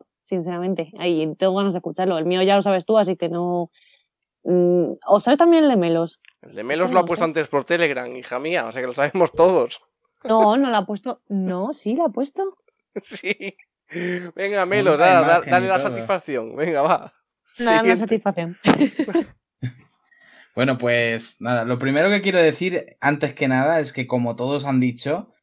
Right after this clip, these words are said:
Speaker 3: los tops son una cosa muy personal y yo me hago responsable de lo que voy a decir.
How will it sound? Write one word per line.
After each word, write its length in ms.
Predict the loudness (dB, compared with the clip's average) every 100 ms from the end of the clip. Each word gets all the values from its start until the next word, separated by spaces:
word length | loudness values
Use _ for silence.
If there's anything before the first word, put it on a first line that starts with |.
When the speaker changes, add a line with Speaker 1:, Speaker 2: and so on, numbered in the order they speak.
| _ _
Speaker 3:
los 320 | -2 0 0 0
tops 200 | 0 2
son 100 | 2
una 160 | 2
cosa 260 | 0 -2 -2
muy 240 | 2 0
personal 720 | 2 -2 0 0 0 -2 -6 -12
y 600 | -12 -8 -8 -8 -8 -4
yo 120 | 0
me 220 | 2 4
hago 560 | 4 4 4 2 -2 _ _ _
responsable 640 | -8 -6 -2 -2 0 2 4
de 40 |
lo 60 | 2
que 80 | 2
voy 80 | 2
a 80 |
decir. 260 | 0 -4